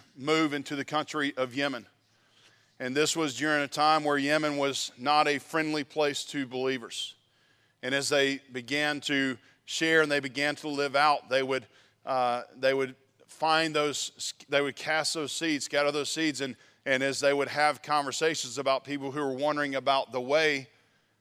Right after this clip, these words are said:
that they would call it, they would continue to have deeper relationships develop with those who were interested in the way. And they would see people come to know Jesus in Yemen.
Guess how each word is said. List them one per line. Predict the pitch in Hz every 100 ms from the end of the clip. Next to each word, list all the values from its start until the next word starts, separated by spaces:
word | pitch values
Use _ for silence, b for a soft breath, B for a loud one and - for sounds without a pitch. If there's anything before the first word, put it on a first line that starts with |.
| _ -
that | 139
they | 135 139
would | 135 117
call | 143 160 139
it, | - _ _ _ _ _ -
they | 127 139
would | 139 120
continue | - 131 - 160 151
to | 139
have | - 156 151 143 120
deeper | 113 139 151
relationships | 143 135 143 - 135 147 135
develop | 131 120 143 151 127
with | 123
those | 135 139 -
who | 147
were | 135
interested | 135 143 139 131 - 139
in | 127 147 135 - b b
the | 127
way. | 131 143 139 110 _ _ _ _ b b b
And | 151
they | 151
would | 160 151 -
see | - 180 190 180 151 - b b b _ _ -
people | 185 151 165
come | 165 165
to | 160
know | 156 151
Jesus | 123 156 143 139 - -
in | 139 143
Yemen. | 143 151 113